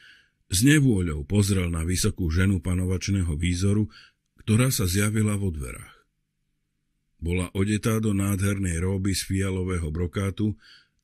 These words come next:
zdobeného vtákmi a kvetmi, s vysokým golierom a dlhými splývavými rukavmi. Široká purpurová šerpa,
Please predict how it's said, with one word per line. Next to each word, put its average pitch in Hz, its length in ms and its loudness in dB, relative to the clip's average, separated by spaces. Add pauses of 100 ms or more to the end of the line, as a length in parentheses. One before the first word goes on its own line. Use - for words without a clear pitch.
zdobeného 120 640 2
vtákmi 117 680 0
a 95 100 -4
kvetmi, 107 640 0 (380)
s 92 160 2
vysokým 107 640 4
golierom 107 640 4 (400)
a 98 80 0
dlhými 120 640 6
splývavými 101 920 2
rukavmi. 82 540 -4 (1040)
Široká 117 640 4
purpurová 107 720 0
šerpa, 101 560 -2